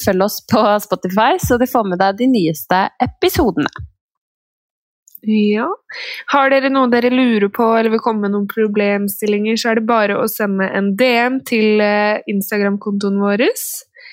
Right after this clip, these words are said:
Speaker 2: Alter Ego, eller så kan dere gjerne sende melding til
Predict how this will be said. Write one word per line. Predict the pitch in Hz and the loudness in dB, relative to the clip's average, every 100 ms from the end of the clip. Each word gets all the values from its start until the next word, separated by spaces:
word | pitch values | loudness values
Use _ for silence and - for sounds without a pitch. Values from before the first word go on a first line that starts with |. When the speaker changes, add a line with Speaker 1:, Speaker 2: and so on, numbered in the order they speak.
| - - | -20 -2
Speaker 2:
Alter | 226 202 - 196 | 0 0 0 0
Ego, | 196 254 330 - | 2 0 -2 -4
eller | 214 208 208 214 214 | 0 2 2 2 -2
så | - 220 208 202 | -6 -2 -2 -2
kan | 202 190 | -2 -2
dere | 190 190 | 0 2
gjerne | 190 165 160 170 | 0 0 -2 -4
sende | 190 190 180 190 | -6 -6 -4 -2
melding | 196 180 190 285 | 0 -2 -4 -6
til | - | -4